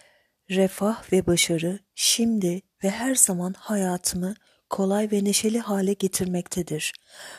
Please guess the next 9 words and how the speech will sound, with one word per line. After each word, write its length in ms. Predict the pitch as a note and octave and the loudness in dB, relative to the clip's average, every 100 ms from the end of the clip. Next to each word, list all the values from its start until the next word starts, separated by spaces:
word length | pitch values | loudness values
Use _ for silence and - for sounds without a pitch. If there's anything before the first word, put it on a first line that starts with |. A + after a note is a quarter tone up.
| - | -16
Hayatımda 760 | - G#3+ G#3+ G#3+ - G#3+ A#3 A3+ | 0 2 4 2 0 0 -2 -2
düzenli 640 | G3 F#3+ F3+ E3+ F3 G#3+ _ _ - | -2 0 0 0 -2 -2 _ _ 0
ve 160 | F#3+ F3+ | 2 4
bol 200 | G#3+ B3 | 2 4
miktarda 720 | A3 F#3+ - F3+ E3 F3+ G#3+ _ | 0 0 0 0 2 0 -2 _
para 280 | F3+ F#3 G#3 | 0 2 0
akışı 380 | G3+ - - E3+ | -2 0 0 -2
var. 320 | D#3 D#3 - - _ _ _ _ _ _ _ | -4 -8 -12 -14 _ _ _ _ _ _ _
Hayatıma 800 | - G#3+ G#3 G#3 - G#3 F#3 F#3 | -2 2 2 2 0 0 0 -2